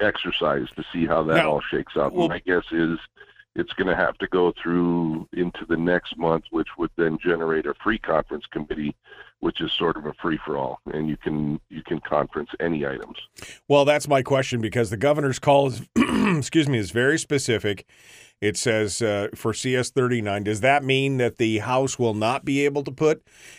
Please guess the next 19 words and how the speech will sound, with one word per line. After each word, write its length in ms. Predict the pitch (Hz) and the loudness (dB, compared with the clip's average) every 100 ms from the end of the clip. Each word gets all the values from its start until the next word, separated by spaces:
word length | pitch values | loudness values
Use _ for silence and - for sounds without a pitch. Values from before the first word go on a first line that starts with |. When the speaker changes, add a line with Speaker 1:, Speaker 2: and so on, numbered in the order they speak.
| _ | _
Speaker 2:
anything 720 | 127 139 143 156 147 147 139 123 | 0 2 2 2 2 0 -2 0
that 180 | 135 | 0
they 220 | 127 131 135 | 2 2 2
themselves 580 | 135 131 147 143 143 | 0 0 2 2 2
want 240 | 143 143 147 | 2 0 0
in 80 | 143 | -2
the 60 | |
capital 420 | 135 151 147 151 | 2 2 2 0
budget, 420 | 139 135 143 156 - | 2 2 0 -2 0
or 280 | 107 101 | 0 0
how 180 | 98 117 | -2 0
does 160 | 117 104 | 0 0
that, 300 | 113 107 - | 0 0 0
how 160 | 127 | 0
does, 120 | 120 107 | 0 -2
is 220 | 113 104 | -4 -2
it 160 | 104 | -2
specifically 800 | - - 113 147 143 160 143 147 | -4 -4 -2 0 0 0 0 0
operating? 800 | 131 135 135 135 139 139 139 139 | 0 -2 0 4 4 2 -2 -6